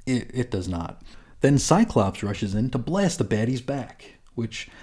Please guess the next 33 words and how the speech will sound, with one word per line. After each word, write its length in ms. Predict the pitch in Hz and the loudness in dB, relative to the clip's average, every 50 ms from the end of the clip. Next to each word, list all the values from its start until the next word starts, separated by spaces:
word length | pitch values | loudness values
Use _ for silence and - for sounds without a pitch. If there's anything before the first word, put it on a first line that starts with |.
| - - - - - - _ | -20 -20 -20 -20 -20 -20 _
seems 320 | - - 175 202 208 180 | 0 4 6 6 6 6
like 160 | 170 170 165 - | 4 2 4 4
we're 160 | 135 123 - | 0 0 2
overselling 680 | 135 139 139 123 127 - - - 123 123 127 131 123 | 2 2 2 2 0 -2 0 2 2 4 4 2 2
Cyc's 300 | 123 - 123 120 117 - | 0 2 0 0 0 -2
powers 520 | - - - 123 113 117 113 113 110 110 110 | -6 -4 -2 0 0 2 0 0 0 -2 -4
just 300 | - - 107 101 - - | -4 -4 -4 -4 -4 -6
a 60 | 90 | -10
tad 380 | - - - 95 92 90 92 - | -8 -4 -4 -4 -4 -4 -8 -10
here. 320 | - 90 85 85 127 - - - - - - - - - - - - - - - - - - - | -10 -8 -8 -8 -10 -12 -14 -18 -20 -20 -20 -20 -20 -20 -20 -20 -20 -20 -20 -20 -20 -20 -8 0
Anyway, 340 | - 226 214 131 120 127 151 | 4 6 6 6 6 4 2
from 260 | - - 180 180 175 | 2 4 6 6 6
here, 300 | 131 135 135 147 170 170 | 6 8 6 6 6 6
we're 240 | 160 131 127 139 143 | 4 4 2 0 0
in 340 | 127 135 127 123 123 127 127 | 0 2 2 2 2 0 -2
full-on 880 | - - - - - 196 190 165 147 139 135 135 143 143 135 120 120 131 | -6 -18 -8 0 2 4 6 6 6 6 6 4 4 2 2 4 4 2
Merry 260 | 147 156 160 156 147 | 2 2 2 2 4
Marvel 320 | 127 131 139 143 135 139 | 4 4 4 4 4 4
Battle 380 | 131 127 127 131 135 131 127 110 | 2 2 0 2 2 2 2 4
Royal 320 | 113 113 113 107 92 87 | 4 4 4 4 2 0
mode 320 | 92 101 92 87 87 90 - | -4 -4 -6 -6 -10 -12 -14
here. 400 | - 90 - - - - 131 - | -16 -16 -16 -14 -14 -16 -16 -16
It's 120 | - - - | -12 -6 -6
a 40 | 117 | -2
real 300 | 117 143 147 143 139 135 | 0 2 2 2 2 2
who's 360 | - - 147 143 135 127 - | 4 6 8 8 6 6 4
who 340 | - 143 135 151 175 170 139 | 6 6 6 6 6 4 2
and, 240 | 127 123 123 123 | 2 0 0 0
uh, 160 | 123 123 123 120 | -2 -4 -6 -6
probably 640 | - - 151 202 254 - 117 98 - - 87 90 | -4 -4 -2 -2 0 -2 -4 -6 -6 -8 -6 -4
an 120 | 101 123 127 139 | -4 -4 -4 -4
absolute 520 | 156 151 143 - - 131 123 123 120 120 | -4 -6 -4 -6 -6 -2 0 0 0 0
treat 440 | - - - - 220 156 104 - | -4 -12 -6 -2 -2 -2 -2 -4